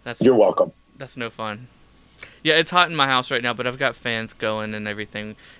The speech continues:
Speaker 1: It's, uh, it's hard for an old forty-year-old house to keep up with, um, the hundred plus degree heat index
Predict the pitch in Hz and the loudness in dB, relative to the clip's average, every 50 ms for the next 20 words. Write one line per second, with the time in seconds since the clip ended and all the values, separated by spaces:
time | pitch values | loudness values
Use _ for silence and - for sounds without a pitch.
0 | _ - 120 - - 123 117 110 110 107 - - - 123 - - 131 123 120 110 | _ -18 -16 -8 -4 -2 0 0 0 -2 -6 -8 -12 -12 -8 -4 -2 -2 -2 -4
1 | - - 120 117 123 117 - - - _ _ _ - - - - 131 127 120 123 | -6 -8 -8 -6 -6 -6 -8 -12 -18 _ _ _ -20 -20 -14 -10 -8 -4 -2 -2
2 | 131 120 120 120 113 - - 135 123 120 117 117 117 117 113 113 120 117 113 110 | 0 0 -2 -4 -6 -6 -6 -4 -2 -2 -2 -2 -2 -2 -2 -4 -4 -2 -2 -2
3 | 113 - - - 101 - - 117 - - 104 104 - - - 104 95 - - 110 | -2 -2 -6 -10 -10 -10 -10 -10 -6 -6 -6 -6 -6 -8 -10 -10 -10 -8 -6 -4
4 | 104 98 98 98 98 98 101 101 - - - - - _ _ _ - - 120 113 | -4 -4 -2 -4 -6 -6 -8 -12 -18 -20 -20 -20 -20 _ _ _ -8 -4 -4 -4
5 | 120 - - - - - 127 120 110 117 110 104 104 107 - - - 113 113 - | -4 -8 -16 -12 -8 -6 -4 -4 -2 -4 -4 -4 -6 -14 -10 -6 -4 -4 -4 -4
6 | - - 110 - - 113 107 104 107 110 120 113 107 107 104 104 104 104 95 - | -6 -10 -12 -12 -10 -10 -8 -8 -8 -8 -8 -8 -6 -6 -6 -6 -4 -4 -4 -6
7 | - - - - - - | -8 -10 -16 -16 -18 -20